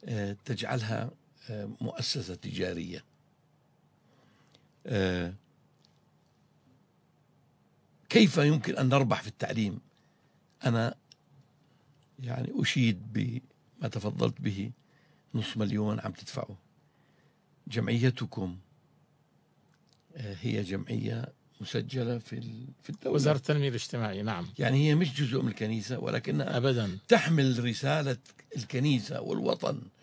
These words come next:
Speaker 1: وب-، وبتحمل رسالة الحب. وبعدين أنتم علمانيون، يعني أنتم مش رجال دين، نجحتم. هذا النجاح يعني، آه، يطرح سؤال،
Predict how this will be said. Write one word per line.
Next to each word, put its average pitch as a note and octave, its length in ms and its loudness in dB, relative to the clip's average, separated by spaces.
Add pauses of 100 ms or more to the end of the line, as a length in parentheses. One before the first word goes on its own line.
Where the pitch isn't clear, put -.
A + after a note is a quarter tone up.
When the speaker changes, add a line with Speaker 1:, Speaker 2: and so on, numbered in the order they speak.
(540)
Speaker 1:
وب-، B2 280 -4
وبتحمل B2 640 2
رسالة A#2 400 4
الحب. - 480 0 (560)
وبعدين C#3+ 480 2
أنتم C#3 560 2 (640)
علمانيون، A#2+ 720 2 (800)
يعني - 260 -4
أنتم - 160 -2
مش D3+ 180 0
رجال A#2 380 2
دين، G#2 240 -4 (600)
نجحتم. E3 540 0 (760)
هذا D#3+ 240 2
النجاح D3+ 640 2 (600)
يعني، A#2 480 0 (260)
آه، A2 240 -6
يطرح C#3 480 -4
سؤال، G#2 460 -4